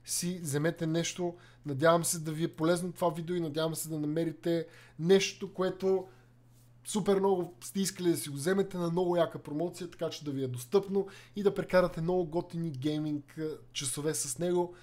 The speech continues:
с много забавления. Благодаря ви много, че изгледахте това видео.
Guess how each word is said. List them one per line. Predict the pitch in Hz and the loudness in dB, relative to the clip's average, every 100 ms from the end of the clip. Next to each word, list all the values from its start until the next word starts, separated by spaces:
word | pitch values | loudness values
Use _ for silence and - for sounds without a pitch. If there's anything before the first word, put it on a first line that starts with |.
| - - | -20 -14
с | - 143 147 | -6 -4 -2
много | 156 151 | 0 0
забавления. | 131 127 120 131 123 98 - - - - - | 0 -4 -4 -2 -2 -6 -14 -20 -20 -18 -4
Благодаря | 151 151 185 | -2 2 4
ви | 202 | 4
много, | 190 202 196 | 2 2 2
че | - | -2
изгледахте | 165 180 190 - | -4 -2 -2 -4
това | - 185 | -4 -2
видео. | 147 185 226 | -2 -2 0